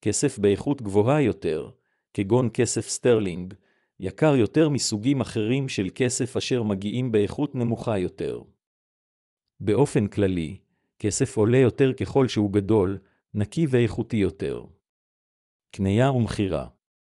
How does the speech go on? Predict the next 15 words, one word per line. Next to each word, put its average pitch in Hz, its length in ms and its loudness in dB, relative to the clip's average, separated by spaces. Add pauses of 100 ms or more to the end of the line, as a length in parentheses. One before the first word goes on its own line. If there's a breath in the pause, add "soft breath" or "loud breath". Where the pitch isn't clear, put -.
(760)
כאמור, 101 600 -4 (280)
כאשר 131 340 0
מדובר 107 380 2
בקניית 113 540 -2
כסף, - 600 -8 (360)
הדבר 104 360 2
החשוב 131 480 -2
ביותר 107 440 2
שיש 120 420 0
לקחת 120 460 0
בחשבון 107 800 -4
הוא 120 180 -4
טוהר 113 260 4
הכסף. - 680 -8 (920)
במטבעות, 101 840 -2